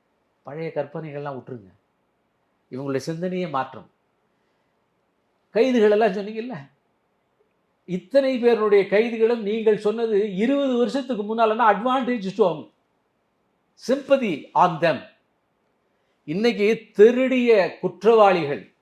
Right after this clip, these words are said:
கொள்ளையடித்த குற்றவாளிகள், சட்டத்திற்கு புறம்பாக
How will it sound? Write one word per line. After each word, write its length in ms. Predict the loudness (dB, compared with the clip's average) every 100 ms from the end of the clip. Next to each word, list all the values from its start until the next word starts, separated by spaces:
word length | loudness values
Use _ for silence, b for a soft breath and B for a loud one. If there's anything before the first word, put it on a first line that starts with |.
| _ _ 0
கொள்ளையடித்த 720 | 2 6 4 4 2 -2 -2
குற்றவாளிகள், 800 | -6 0 4 4 2 -2 -10 -14
சட்டத்திற்கு 680 | _ -2 0 0 2 0 0
புறம்பாக 560 | -2 0 0 4 2 2